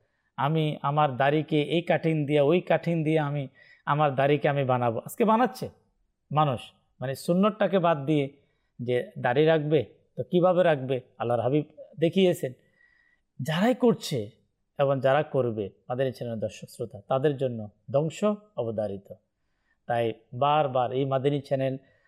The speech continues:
আমাকে আপনাকে যে বিষয়গুলো, বার্তাগুলো, যে মেসেজগুলো আমাদেরকে দিচ্ছে, এগুলোকে আমরা গ্রহণ করি, ইনশাআল্লাহ কামিয়াবি আমাদের কদমে চলে আসবে।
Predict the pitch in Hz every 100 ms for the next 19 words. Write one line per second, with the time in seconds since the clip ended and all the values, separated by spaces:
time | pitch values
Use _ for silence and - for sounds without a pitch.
0 | _ 135 147 170 147 135 147 143 151 127
1 | 135 127 131 160 131 135 135 117 113 -
2 | 131 127 143 147 139 135 127 123 - 185
3 | 156 165 151 143 135 123 131 113 175 -
4 | - 160 101 - _ _ _ 147 165 165
5 | 139 117 113 104 120 117 107 104 90 _
6 | - - 165 139 120 98 _ _ _ _
7 | - 143 143 143 131 131 123 123 123 127
8 | 127 151 135 107 101 92 - -